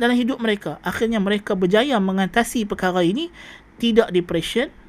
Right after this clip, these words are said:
apatah lagi bunuh diri. Mereka berjaya, mereka bahagia kerana iman dan akidah mereka, kerana tawakal yang kukuh mereka kepada Allah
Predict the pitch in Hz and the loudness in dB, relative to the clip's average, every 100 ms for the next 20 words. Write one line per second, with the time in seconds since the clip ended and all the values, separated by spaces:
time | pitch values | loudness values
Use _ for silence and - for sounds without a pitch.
0 | - 170 - 180 175 165 165 165 160 170 | -14 -12 -8 -6 -2 -2 0 0 0 -2
1 | 151 160 196 339 - 160 165 170 165 160 | -2 -2 -4 -10 -12 -8 -8 -6 -4 -2
2 | 160 151 165 285 - - - - 165 170 | -2 0 0 -2 -8 -20 -16 -8 -4 0
3 | 175 165 - 151 175 254 403 - - - | 0 0 -2 -4 -2 -2 -4 -14 -20 -20
4 | - - - - - - 151 151 185 - | -20 -20 -20 -20 -20 -12 -6 -2 -2 -4
5 | 180 170 254 269 175 165 143 - 247 202 | -2 2 4 2 0 -2 -6 -6 -4 -4
6 | - 151 139 - 143 - - - - - | -4 -12 -12 -16 -20 -20 -20 -20 -20 -12
7 | - 185 202 196 202 233 262 - 320 254 | -4 0 0 2 6 6 4 4 4 6
8 | 220 247 302 359 247 262 262 233 208 185 | 4 2 4 4 6 4 2 0 0 0
9 | 175 160 143 165 196 | 0 0 0 2 2